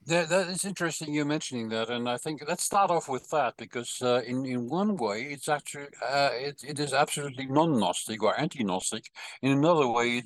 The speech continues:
it really is, and that's, <laughs> that's an interesting, uh, kind of, uh, uh, muddle, uh, one has to get through first. Uh,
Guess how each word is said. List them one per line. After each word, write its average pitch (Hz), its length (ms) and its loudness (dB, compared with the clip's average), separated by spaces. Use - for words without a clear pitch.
it 120 140 -8
really 127 320 -2
is, 123 220 2
and 107 100 0
that's, 131 220 0
<laughs> - 40 4
that's 180 200 2
an 135 120 2
interesting, 127 600 0
uh, 113 140 4
kind 123 260 2
of, 117 180 2
uh, 110 680 4
uh, - 20 -2
muddle, 107 680 0
uh, 104 460 -2
one 110 160 -6
has 113 220 -4
to 104 60 -14
get 110 200 -2
through 139 320 -6
first. 95 560 0
Uh, 107 200 4